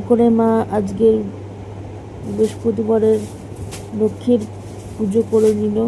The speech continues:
ঠাকুরকে স্নান করিয়ে ফুল দিয়ে সাজিয়ে দিয়েছে, ঘট পেতে নিয়েছে, আর বইটা এখনো পড়া হয়নি। আর ঠাকুরকে ভোগ নিবেদন কমপ্লিট হয়ে গেছে, একটু পরে বইটা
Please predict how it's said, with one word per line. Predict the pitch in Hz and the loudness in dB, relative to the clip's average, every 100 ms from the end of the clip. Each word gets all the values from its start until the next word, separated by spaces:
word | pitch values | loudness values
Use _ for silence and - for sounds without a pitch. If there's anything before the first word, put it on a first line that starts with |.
| 254 - - - - - - - - - - | -2 -6 -12 -14 -14 -14 -14 -14 -14 -12 -6
ঠাকুরকে | 214 208 220 208 214 226 | -6 0 2 2 2 2
স্নান | - 220 214 202 214 | 2 -2 0 -2 0
করিয়ে | 214 220 220 214 | 2 4 2 2
ফুল | 214 214 202 | 2 2 2
দিয়ে | 208 214 202 | 0 0 0
সাজিয়ে | 220 196 214 196 | 0 0 -2 0
দিয়েছে, | 220 214 - 233 - | 0 0 0 -2 -2
ঘট | 202 190 - - - | -4 -4 -12 -14 -6
পেতে | 208 202 214 202 | -6 -4 -4 -2
নিয়েছে, | 208 208 202 - 233 240 247 - - - - - 185 | -2 -2 -4 -2 -2 -2 -6 -14 -14 -14 -12 -8 -2
আর | 202 202 202 196 | 0 0 -2 2
বইটা | 202 233 233 269 247 | 6 6 6 4 2
এখনো | 240 233 226 226 | 2 0 2 0
পড়া | 208 208 208 | 2 2 0
হয়নি। | 208 202 202 240 277 - - - - 214 | -2 -2 -2 -2 -2 -6 -14 -16 -10 -6
আর | 202 208 190 - | -4 -4 -6 -4
ঠাকুরকে | 214 202 226 214 - 226 220 214 208 196 | -6 -2 0 0 2 4 6 4 0 -6
ভোগ | 214 208 208 | -2 -2 0
নিবেদন | 220 214 208 220 226 - - | 0 0 0 0 -2 -4 -6
কমপ্লিট | 202 196 220 202 | -6 -4 -6 -2
হয়ে | 220 196 | -2 0
গেছে, | 202 - 254 277 - - - - - - 208 | -2 -4 -6 -6 -8 -14 -16 -16 -14 -8 -8
একটু | 196 226 - | -6 -6 -4
পরে | 214 208 226 262 220 | -2 2 2 2 0
বইটা | 202 202 208 | -2 -2 -4